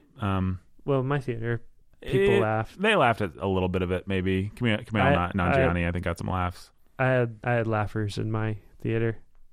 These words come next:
Speaker 1: Yeah, we didn't have a lot of laughers, and I, I thought there was some, there was some fun dialogue and stuff. It was certainly, it had that little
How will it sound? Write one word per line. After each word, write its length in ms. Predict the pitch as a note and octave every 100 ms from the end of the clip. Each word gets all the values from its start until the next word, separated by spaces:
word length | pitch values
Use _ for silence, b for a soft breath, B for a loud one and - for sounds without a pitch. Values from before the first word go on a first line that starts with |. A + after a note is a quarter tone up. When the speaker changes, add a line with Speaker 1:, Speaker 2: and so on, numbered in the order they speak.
| -
Speaker 1:
Yeah, 260 | G#2 G2 G#2+
we 60 |
didn't 160 | B2 A2
have 140 | G#2
a 40 | F#2+
lot 140 | F#2+
of 80 | F2
laughers, 580 | E2+ E2 E2+ F2 F2 F2+
and 80 | D3
I, 180 | - F#3+ A#3+ F4 F3+
I 140 | G3+
thought 160 | C4+ C3+
there 100 | G#2
was 140 | F2
some, 260 | - E2+ E2 -
there 100 | -
was 100 | G#2
some 160 | - F#2+
fun 260 | - D#2
dialogue 480 | D2 D2 C#2+ D2 D#2+
and 140 | D2 D2
stuff. 300 | - D#2 -
It 40 |
was 120 | -
certainly, 420 | - C2 C2+ D2 - - _ _ -
it 60 |
had 160 | G#3 B2+
that 160 | A2
little 400 | G#2 G#2 G2+ F#2